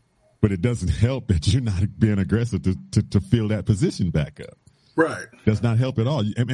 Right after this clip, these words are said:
Speaker 1: and when you lose a guy of that caliber, he, I mean, Christian was not a superstar, but he was, he was serviceable enough for that third wide receiver.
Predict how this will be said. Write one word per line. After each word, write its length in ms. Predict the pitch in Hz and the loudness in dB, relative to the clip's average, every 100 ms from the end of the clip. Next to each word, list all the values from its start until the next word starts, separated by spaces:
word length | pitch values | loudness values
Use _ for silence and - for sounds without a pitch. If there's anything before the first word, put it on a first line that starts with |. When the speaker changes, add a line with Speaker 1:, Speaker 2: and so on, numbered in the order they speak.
| 127 | -2
Speaker 1:
and 200 | 127 123 | 0 2
when 80 | 120 | 2
you 120 | 120 | 2
lose 220 | 110 202 | 0 0
a 80 | 175 | -2
guy 220 | 123 131 | -2 -2
of 160 | 120 110 | -2 -2
that 240 | 123 113 | -4 -6
caliber, 360 | - 180 160 104 | -2 -2 -2 -4
he, 120 | 104 107 | -4 -4
I 40 | |
mean, 220 | 107 110 - | -6 -8 0
Christian 320 | - 214 349 | 0 0 -2
was 120 | 151 | -4
not 160 | 120 120 | -2 -4
a 40 | |
superstar, 960 | 78 - - 160 233 - 240 240 240 240 - _ _ - | -4 -4 -2 0 0 -4 -2 0 0 -2 -8 _ _ -2
but 120 | 110 | 0
he 140 | 95 127 | 2 0
was, 320 | 117 98 - | 0 -2 -2
he 120 | 110 | -2
was 140 | 120 120 | -2 -2
serviceable 680 | - 143 120 113 95 101 | -2 -2 -2 -2 0 0
enough 240 | 95 104 98 | 0 -2 0
for 60 | |
that 200 | 101 92 | -4 -2
third 220 | 107 101 | -2 0
wide 200 | 92 90 82 | 0 -2 0
receiver. 580 | 78 - 107 82 67 | -2 0 0 0 -4